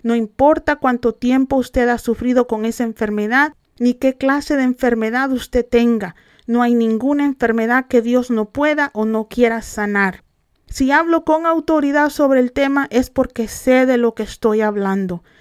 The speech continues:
Mi familia ha sido azotada por enfermedades serias, pero porque Dios es fiel, hemos visto la mano de Dios cada vez sanándonos. Mi mamá fue sanada de cáncer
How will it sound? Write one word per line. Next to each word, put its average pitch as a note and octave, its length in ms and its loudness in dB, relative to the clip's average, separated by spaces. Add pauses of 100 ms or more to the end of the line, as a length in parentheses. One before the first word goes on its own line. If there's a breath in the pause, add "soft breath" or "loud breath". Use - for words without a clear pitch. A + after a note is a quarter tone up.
(180 soft breath)
Mi B3 140 0
familia C4+ 540 0
ha B3+ 40 2
sido C4 260 -2
azotada B3 560 0
por A#3 140 0
enfermedades G#3+ 680 -4
serias, G3+ 580 -4 (480)
pero C#4+ 280 2
porque A#3+ 300 0
Dios A#3+ 340 -2
es A3+ 220 -2
fiel, D4 580 2
hemos G#3 420 -4
visto C4+ 460 -2
la A3+ 180 0
mano A3+ 460 0
de A3+ 140 2
Dios A3+ 420 0 (340 soft breath)
cada A3 320 0
vez A3+ 240 0
sanándonos. F#3+ 1000 -4 (340 soft breath)
Mi A#3 140 2
mamá A#3 400 0
fue C4+ 160 -2
sanada A#3+ 440 -2
de G#3+ 140 -4
cáncer G3+ 600 -4